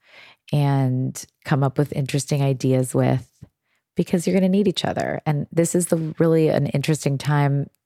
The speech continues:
because we have so much access to each other while we're still so isolated. Make sure that your kids are too. We need people. We need relationships.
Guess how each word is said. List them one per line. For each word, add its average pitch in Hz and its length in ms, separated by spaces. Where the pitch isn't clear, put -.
because 143 500
we 143 140
have 127 400
so - 180
much 131 180
access 131 460
to 135 100
each 135 160
other 131 360
while 131 260
we're 131 120
still - 280
so - 200
isolated. - 680
Make 180 160
sure 190 180
that 160 120
your 165 160
kids 147 280
are 131 140
too. - 420
We 151 200
need 151 520
people. - 400
We 143 140
need 143 340
relationships. 135 960